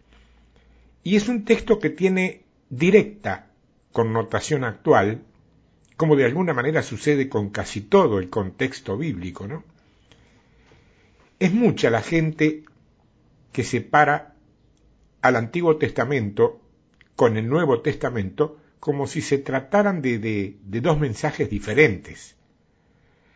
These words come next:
Pero claro, se olvidan que cuando Pablo le dice a Timoteo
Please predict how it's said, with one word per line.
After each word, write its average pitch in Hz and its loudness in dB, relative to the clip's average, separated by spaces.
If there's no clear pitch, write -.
Pero 143 4
claro, 143 2
se - 2
olvidan 156 4
que 117 -4
cuando 117 0
Pablo 180 2
le 123 0
dice 156 0
a 117 0
Timoteo 117 2